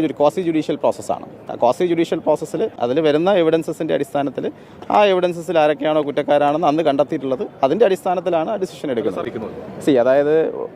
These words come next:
Speaker 1: ആ, ഈ സംഭവത്തെക്കുറിച്ച് സംഭവം നടന്ന സമയത്ത് ആക്ഷേപം വന്നിരുന്നു. ആ ആക്ഷേപത്തിൻ്റെ അടിസ്ഥാനത്തിൽ അന്ന് അതിനെ സംബന്ധിച്ച്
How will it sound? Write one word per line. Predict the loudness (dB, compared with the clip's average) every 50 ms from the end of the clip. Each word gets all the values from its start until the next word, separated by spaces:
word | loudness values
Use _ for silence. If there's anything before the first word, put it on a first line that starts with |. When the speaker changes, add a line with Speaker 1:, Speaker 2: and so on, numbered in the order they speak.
| -18 -16 -8 -2 0
Speaker 1:
ആ, | 2 2 2 2 2 2
ഈ | 2 2
സംഭവത്തെക്കുറിച്ച് | 2 2 2 2 2 0 0 -2 -2 -4 -4 -2 -2 -2 0 -2 -4 -6 -10 -16 -18 -18 -18 -12 -4 0
സംഭവം | 0 2 4 4 4 4 4
നടന്ന | 2 2 2 -2 -2
സമയത്ത് | -2 -4 0 2 2 2
ആക്ഷേപം | 2 0 -2 -2 -2 -2
വന്നിരുന്നു. | -4 -8 -10 -12 -14 -16 -18 -20 -20 -20 -20 -20 -20 -20 -20 -20 -12 -2 2 4
ആ | 4 4 4 2
ആക്ഷേപത്തിൻ്റെ | 0 -2 -4 -4 -4 -2 -2 0 0
അടിസ്ഥാനത്തിൽ | -2 -2 -2 -2 -2 -2 -2 -4 -6 -6 -6 -4 -2 0
അന്ന് | 2 2 2 2 2
അതിനെ | 2 0 -2 -2
സംബന്ധിച്ച് | -2 -2 -4 -2 -2 0